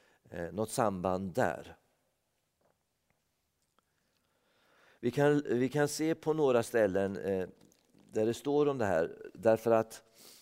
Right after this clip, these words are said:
leviterna skulle ju få del utav alla stammarnas tionde och av offren i templet. Vi ska läsa om det. Och det hör ju definitivt ihop med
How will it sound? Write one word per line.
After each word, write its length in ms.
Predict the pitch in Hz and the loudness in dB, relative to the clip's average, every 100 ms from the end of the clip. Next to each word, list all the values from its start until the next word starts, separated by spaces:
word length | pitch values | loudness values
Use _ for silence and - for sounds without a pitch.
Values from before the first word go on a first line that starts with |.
| _ _ | _ _
leviterna 920 | 101 120 117 135 175 - - 156 156 | 2 4 4 2 -4 -6 -8 -6 -6
skulle 400 | 143 - 139 104 | -8 -6 -6 -4
ju 160 | 117 117 | -4 -4
få 460 | - 104 90 92 87 _ _ _ _ _ _ _ _ | -6 -4 0 -2 -4 _ _ _ _ _ _ _ _
del 640 | 95 120 143 113 76 82 90 - | -8 -2 -2 0 -2 -4 -10 -12
utav 560 | - 98 101 90 90 - - | -10 -8 -4 -2 -2 -6 -4
alla 340 | 113 98 117 | -2 0 0
stammarnas 760 | 131 143 107 90 85 80 - - | -2 -4 -2 -4 -4 -6 -10 -14
tionde 640 | - 110 92 127 156 - - _ _ _ _ - | -10 -8 -6 -6 -8 -12 -14 _ _ _ _ -12
och 280 | 98 95 | -10 -8
av 320 | 98 95 90 92 | -4 -4 -2 -2
offren 460 | 117 - 107 90 | -2 -4 -6 -6
i 40 | 87 | -4
templet. 600 | 120 117 - - - - _ _ _ _ - | -6 -6 -10 -16 -16 -20 _ _ _ _ -16
Vi 40 | 104 | -4
ska 120 | 139 | 2
läsa 300 | 143 131 147 | 2 2 -2
om 80 | 113 | -2
det. 160 | 85 - | -4 -6
Och 240 | _ - 110 | _ -6 0
det 200 | 156 160 | 0 0
hör 100 | 135 | 0
ju 120 | 123 | 0
definitivt 720 | 123 123 127 120 139 147 - | -2 -2 -6 -6 -6 -8 -6
ihop 300 | 123 107 - | -4 -4 -4
med 300 | 98 92 | -4 -2